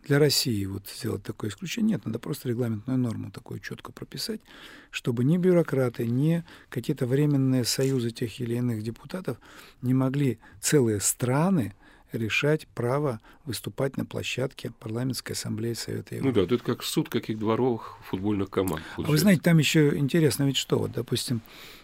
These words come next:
Speaker 1: э, в Страсбурге, вот в пасе конкретно, там, э, сама по себе си-, система, она архаична. Она, кстати, связана немножечко с первым вопросом, потому что сначала хотели сделать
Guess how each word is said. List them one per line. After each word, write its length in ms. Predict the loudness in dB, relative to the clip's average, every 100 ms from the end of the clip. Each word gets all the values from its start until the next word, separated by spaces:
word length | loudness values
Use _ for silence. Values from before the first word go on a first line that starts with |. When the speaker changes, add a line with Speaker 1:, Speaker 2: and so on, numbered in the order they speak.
| -12 -6
Speaker 1:
э, 600 | -2 -2 0 0 0 -2
в 80 | -6
Страсбурге, 600 | -2 2 2 2 0 0
вот 160 | -4 -6 -10 -16 -16 -16
в 40 |
пасе 300 | -8 -4 -4 -4
конкретно, 580 | -6 -6 -6 -8 -10 -8
там, 300 | -2 -4 -4 -18 -20 -20 -20 -20 -14
э, 760 | -6 -4 -2 -4 -6 -8 -8 -8
сама 240 | 2 4
по 60 | 4
себе 200 | 4 6
си-, 160 | 4 2
система, 440 | -2 -2 2 6
она 120 | 6
архаична. 560 | 4 2 2 2 0 -2
Она, 160 | -2 -4
кстати, 260 | -6 -12
связана 440 | -10 -2 0 2 0
немножечко 360 | 0 0 -4
с 80 | -6
первым 340 | -2 -2 0
вопросом, 520 | -2 -4 -4 -4 -4 -10 -14 -20 -20
потому 220 | -8 -6
что 100 | -4
сначала 340 | -2 0 0 0
хотели 380 | -4 -2 -2
сделать 400 | -2 0 0 -2